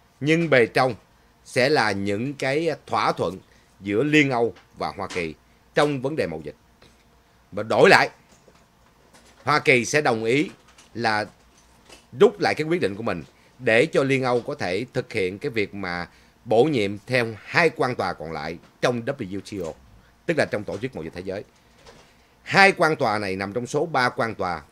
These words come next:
là những người mà nhị-, giữ nhiệm vụ gọi là xét xử tất cả những cái vụ kiện tụng cho những thành viên trong W T O.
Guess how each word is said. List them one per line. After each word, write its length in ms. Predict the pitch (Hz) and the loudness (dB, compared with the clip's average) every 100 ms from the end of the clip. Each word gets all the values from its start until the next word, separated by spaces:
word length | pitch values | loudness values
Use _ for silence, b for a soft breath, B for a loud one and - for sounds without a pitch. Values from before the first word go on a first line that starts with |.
| _ | _
là 220 | 58 90 95 | -10 -6 -4
những 280 | 98 110 | -4 -2
người 200 | 151 110 | 0 -2
mà 300 | 92 95 92 85 _ - | -2 -6 -6 -8 _ -6
nhị-, 200 | 113 104 | -2 0
giữ 120 | 117 117 | 2 0
nhiệm 240 | 151 107 | 0 -2
vụ 260 | 92 90 101 _ | -4 -6 -8 _
gọi 180 | 71 90 | -8 -6
là 140 | 92 | -6
xét 340 | 87 - 101 - | -6 0 0 0
xử 240 | 117 98 - | -4 -4 -4
tất 160 | 170 | -6
cả 140 | - 95 | -4 -6
những 140 | 117 | -6
cái 80 | 143 | -6
vụ 180 | 101 85 - | -8 -10 -8
kiện 180 | 92 | -8
tụng 200 | 92 80 78 _ _ _ _ - - | -6 -8 -10 _ _ _ _ -20 -2
cho 180 | - 156 | 4 6
những 220 | 143 117 | 6 2
thành 160 | 151 98 | -2 -4
viên 220 | 95 120 | -4 -4
trong 160 | 98 113 | -4 -8
W 260 | 131 107 | -8 -10
T 200 | 90 | -10
O. 60 | 110 | -8